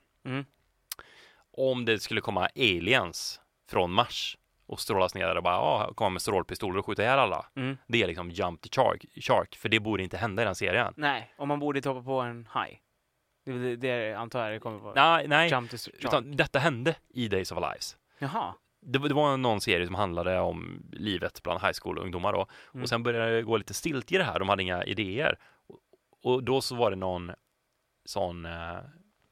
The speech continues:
Speaker 2: vad heter det, vattenskidhopptävling som han The Fonz var med i och åkte tydligen i läderjacka då. Och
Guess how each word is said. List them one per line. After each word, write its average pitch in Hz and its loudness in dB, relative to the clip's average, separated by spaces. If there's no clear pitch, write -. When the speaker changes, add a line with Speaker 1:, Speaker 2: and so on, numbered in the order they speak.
Speaker 2:
vad 107 -10
heter 101 -4
det, 104 -2
vattenskidhopptävling 98 -4
som - -8
han 90 0
The - -8
Fonz 90 2
var 101 2
med 113 2
i 82 0
och 78 -2
åkte 98 -2
tydligen 85 -2
i 85 -4
läderjacka 85 2
då. 82 0
Och 87 -6